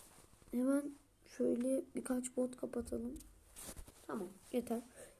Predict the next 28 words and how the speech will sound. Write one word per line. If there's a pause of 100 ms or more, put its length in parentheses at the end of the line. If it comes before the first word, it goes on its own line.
Yes
be,
Surge
çıktı
ya. (880)
Ee, (680)
on
bin
kupadayım (240)
ve
Surge'um
var. (920)
Çok
güzel. (1300)
Oğlum
şunun
aksesuarı
da
çıksa
bana
başka
bir
şey
istemiyorum
ha. (2000)
Gel
lan
buraya.